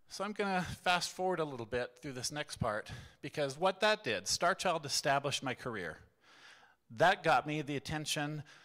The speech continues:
of a famous novelist in Germany who hired me to write a book in a series he was designing called Mythworld. That first Mythworld book won an International Fiction Award. I also got the contract to write the other six,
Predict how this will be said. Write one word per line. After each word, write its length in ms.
of 160
a 60
famous 360
novelist 520
in 80
Germany 500
who 80
hired 320
me 100
to 100
write 300
a 80
book 420
in 80
a 60
series 480
he 120
was 160
designing 440
called 200
Mythworld. 540
That 260
first 260
Mythworld 600
book 300
won 180
an 160
International 640
Fiction 380
Award. 380
I 60
also 260
got 220
the 40
contract 600
to 80
write 200
the 120
other 180
six, 560